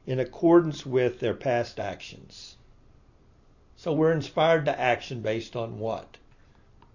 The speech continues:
Karma. Karma, our karma, our involvement with the world, and the way the world has impressed us, samskaras,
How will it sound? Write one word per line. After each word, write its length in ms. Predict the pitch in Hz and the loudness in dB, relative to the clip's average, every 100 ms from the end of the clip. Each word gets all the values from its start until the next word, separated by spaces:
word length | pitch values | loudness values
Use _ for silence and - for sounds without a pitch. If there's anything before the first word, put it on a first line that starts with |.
| - | -20
Karma. 500 | - 180 185 147 82 - - - _ _ _ _ - - - | -2 2 2 0 -6 -16 -20 -20 _ _ _ _ -20 -20 -20
Karma, 600 | - 139 139 143 151 147 - - - _ _ _ _ - - _ _ _ _ - 160 - _ _ _ _ - - - - - - - | -2 2 4 4 2 -2 -12 -20 -20 _ _ _ _ -20 -20 _ _ _ _ -20 -20 -20 _ _ _ _ -20 -20 -20 -20 -20 -20 -4
our 200 | 156 151 | 0 0
karma, 800 | 147 - 156 180 190 131 104 151 - - | -2 -2 4 8 8 4 -2 -8 -14 -6
our 180 | 110 113 | -2 -2
involvement 600 | 113 117 131 156 143 135 | -2 2 4 4 4 -2
with 200 | 120 123 | -6 -6
the 60 | |
world, 500 | 107 107 95 101 110 - - - | -6 -2 -2 -2 -4 -12 -20 -12
and 160 | 120 | -8
the 60 | 120 | -4
way 520 | 120 120 143 160 175 | -4 -2 2 6 6
the 120 | 151 | 6
world 480 | 139 117 131 151 151 | 2 0 4 4 4
has 220 | - 135 107 | 0 -2 -2
impressed 920 | 123 120 - - 147 185 180 - - | -4 -6 -14 -8 -2 -2 -2 -10 -12
us, 560 | - - - - - - _ _ - - _ _ - - - | -14 -14 -18 -18 -20 -20 _ _ -20 -20 _ _ -20 -20 -16
samskaras, 1200 | - 131 127 - - 143 180 117 - 139 - | -6 -4 -4 -10 -2 2 4 2 -2 -8 -16